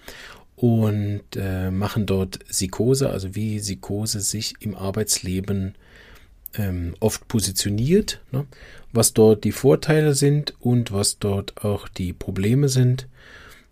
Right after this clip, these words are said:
Und wie immer dient das dann auch heute nicht der Beurteilung oder der,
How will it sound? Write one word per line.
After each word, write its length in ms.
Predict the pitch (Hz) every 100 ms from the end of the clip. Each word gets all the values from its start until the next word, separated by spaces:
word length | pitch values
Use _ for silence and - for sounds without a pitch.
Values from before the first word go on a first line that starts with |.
| _
Und 180 | 113 101
wie 100 | 95
immer 180 | 107 104
dient 320 | 104 107 110
das 160 | 104
dann 400 | - 98 95 95 92
auch 260 | - 95 -
heute 500 | 107 117 127 131 120
nicht 320 | - 117 -
der 100 | 110 - - -
Beurteilung 800 | 95 110 117 120 113 110 113 113
oder 460 | - 110 101 98 95
der, 560 | 92 90 87 90 87